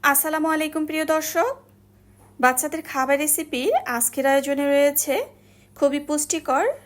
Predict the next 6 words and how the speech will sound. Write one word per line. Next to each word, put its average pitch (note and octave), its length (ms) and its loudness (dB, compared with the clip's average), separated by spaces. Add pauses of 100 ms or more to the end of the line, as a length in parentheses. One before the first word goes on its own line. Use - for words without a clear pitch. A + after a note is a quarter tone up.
(160)
স্বাস্থ্যকর, A#3+ 680 0 (400)
মজাদার A#3 600 0 (1200)
দুই B3+ 260 -2
দুইটি C#4+ 300 -4 (420)
সাবুদানার B3 720 0
রেসিপি, C4+ 420 -2